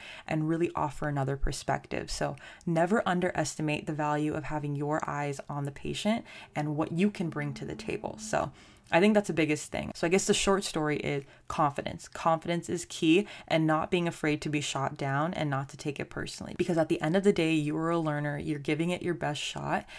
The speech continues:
And of course, if there's anything you're ever hesitant about, you can loop your preceptor in on it too, or wait until after rounds to bring it up to them. So if you need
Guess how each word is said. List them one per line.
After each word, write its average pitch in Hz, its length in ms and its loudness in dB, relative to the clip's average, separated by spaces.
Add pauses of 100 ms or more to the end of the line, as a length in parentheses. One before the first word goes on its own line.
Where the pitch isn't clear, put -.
(160)
And 190 120 4
of 196 100 -6
course, 196 360 2
if 208 100 -2
there's 180 180 0
anything 185 460 -2
you're 165 180 -4
ever 160 200 0
hesitant 156 600 -2
about, 202 340 -2 (220)
you 190 80 0
can 208 200 4
loop 214 180 4
your 233 100 -4
preceptor 233 520 -2
in 143 180 -2
on 151 180 -2
it - 180 -6
too, 185 220 0
or 151 220 -4
wait 160 180 2
until 175 320 -4
after 165 340 0
rounds 143 340 -2
to 156 80 -4
bring 143 200 -2
it - 100 -6
up - 180 -4
to - 120 -14
them. - 240 -6
So 156 320 -2 (460)
if 190 100 -2
you 175 100 2
need 151 260 2